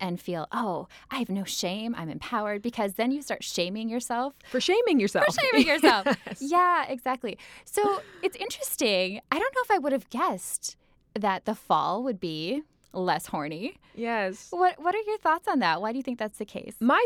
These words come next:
Speaker 2: thoughts on this, like, when you look at the report, so it actually, there's a correlation between holidays and horniness. So the summertime, when we have time off, we're at the cottage, we then give ourselves a break to reconnect with who we are.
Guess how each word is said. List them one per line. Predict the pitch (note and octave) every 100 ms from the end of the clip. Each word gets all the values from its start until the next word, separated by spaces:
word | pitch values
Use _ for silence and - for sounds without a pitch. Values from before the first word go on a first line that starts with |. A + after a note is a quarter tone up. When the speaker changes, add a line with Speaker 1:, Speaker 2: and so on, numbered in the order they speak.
| -
Speaker 2:
thoughts | G#3+ G#3 G#3
on | A3
this, | A3 A3+
like, | G3
when | G3+
you | A3
look | G3 G3 A3+
at | C#4 B3
the | G#3
report, | F3+ - - D#3+ D#3+ -
so | - - F3+ -
it | G#3+
actually, | C#4 - E4+ E4+ D#4 C#4+ -
there's | A3
a | C4+
correlation | - D4 F4+ B3+ G3 - G3+
between | F#3+ - F#3+ F3+ F3
holidays | - D#3+ E3 F#3 G3+ B3 D4 - -
and | - F3+
horniness. | D#3+ E3+ D#3 - - - - _ _ -
So | -
the | G3+
summertime, | F#3 - B3 C4+ C4 G3 E3+ E3
when | D#3+
we | E3 F3
have | E3+ E3
time | - E3+ D#3
off, | F3+ G3+ G3+
we're | F3
at | D#3 -
the | -
cottage, | - G3+ G3+ G3+ F#3+ - - -
we | A3+
then | B3+ A#3+
give | A3
ourselves | G3+ F#3+ F#3+ F3+ E3+
a |
break | D#3 E3 F3
to | F3
reconnect | D#3 F3+ F3+ E3 D#3+
with | D#3+
who | -
we | E3 D#3
are. | C#3+ G#2+